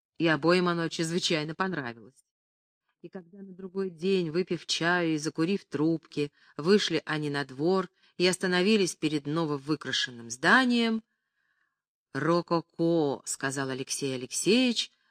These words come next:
любуясь своей выдумкой. "Рококо", — лаконически отвечал Иван Сафроныч, и оба тихо и счастливо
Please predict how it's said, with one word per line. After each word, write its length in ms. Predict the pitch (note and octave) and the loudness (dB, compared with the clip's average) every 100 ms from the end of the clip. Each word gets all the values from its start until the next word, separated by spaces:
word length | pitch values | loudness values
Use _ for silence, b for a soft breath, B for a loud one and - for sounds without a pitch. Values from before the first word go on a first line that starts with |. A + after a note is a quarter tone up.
| - | -6
любуясь 500 | D3+ D3 D#3+ D#3 - | -2 0 2 2 0
своей 280 | E3 D#3+ D3+ | 0 0 2
выдумкой. 600 | D#3+ D3 B2+ A#2+ A2+ - _ _ _ _ _ _ _ - | 2 0 -4 -10 -16 -18 _ _ _ _ _ _ _ 0
"Рококо", — 880 | F#3 F#3 C4+ C#4 _ C3+ B2 A#2 D3 _ _ _ | 2 2 0 -2 _ -10 -10 -10 -18 _ _ _
лаконически 680 | C#3 D3+ D#3+ D#3 D3+ - - | -4 0 2 2 -2 -2 -2
отвечал 460 | D#3 D#3 D3 D#3+ D#3 | -2 -2 -2 0 0
Иван 200 | D3+ D3+ | 0 0
Сафроныч, 640 | D#3+ D3+ D#3 D#3 D3+ - - _ _ _ _ _ | -2 -2 -2 -2 -4 -6 -8 _ _ _ _ _
и 120 | - F3 | 2 6
оба 380 | C#4 C#4 C#4 | 6 6 2
тихо 400 | - - E3+ - | 0 0 0 0
и 80 | C#3 | -2
счастливо 640 | C3+ - E3+ G#3+ - E3+ | 0 2 2 2 -2 -4